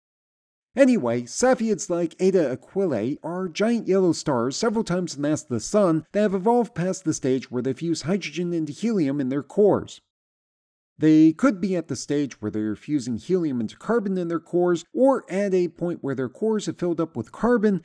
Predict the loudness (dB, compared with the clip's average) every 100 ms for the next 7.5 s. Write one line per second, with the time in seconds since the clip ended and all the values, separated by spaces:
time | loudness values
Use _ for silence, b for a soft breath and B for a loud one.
0 | -4 -2 0 2 2 0 -2 -2 -2 -2
1 | -4 -2 -2 -2 -4 -4 -2 2 0 -2
2 | -6 -4 -4 -6 -4 -2 0 -2 -6 -4
3 | -2 0 2 2 2 2 -2 -2 -2 -2
4 | 0 -4 -14 -20 _ _ _ _ _ _
5 | _ _ _ -6 2 2 0 _ -2 -2
6 | -2 -2 -2 0 -2 0 0 -2 0 0
7 | 0 0 -4 -4